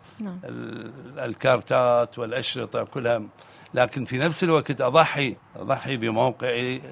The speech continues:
Speaker 2: أضحي بعضويتي، لكن من أجل المصلحة العامة
Speaker 1: نعم.
Speaker 2: أنا متنازل ولا أعترض مهما كانت النتيجة.
Speaker 1: نعم.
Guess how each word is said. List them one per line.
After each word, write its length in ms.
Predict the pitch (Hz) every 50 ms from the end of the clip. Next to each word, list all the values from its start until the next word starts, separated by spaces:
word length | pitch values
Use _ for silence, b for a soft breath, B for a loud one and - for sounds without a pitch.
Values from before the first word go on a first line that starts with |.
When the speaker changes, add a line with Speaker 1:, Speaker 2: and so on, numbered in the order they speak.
| 135 127
Speaker 2:
أضحي 640 | 117 117 113 117 113 110 107 107 120 110 107 107 123
بعضويتي، 880 | 117 113 117 117 113 107 107 113 110 113 120 131 127 - - 131 123 117 - - -
لكن 300 | 123 135 - - 156 135
من 100 | 127 135
أجل 200 | 139 113 127 123
المصلحة 460 | 123 123 127 120 - - 117 107 120
العامة 580 | 120 110 113 117 117 117 117 120 123 117 120
Speaker 1:
نعم. 100 | 127 117
Speaker 2:
أنا 220 | 110 113 117 113 113
متنازل 720 | 113 113 110 - 120 120 127 127 123 113 104 127 117 110
ولا 220 | 117 123 135 135 131
أعترض 680 | 127 127 127 123 117 - - 139 131 127 127 113 95 92 98
مهما 360 | 110 120 117 117 120 123 120
كانت 420 | 113 - 117 120 127 123 110 -
النتيجة. 600 | 110 110 104 101 95 - 117 101 92 - 95 98 - -
Speaker 1:
نعم. 200 | 214 196 160 156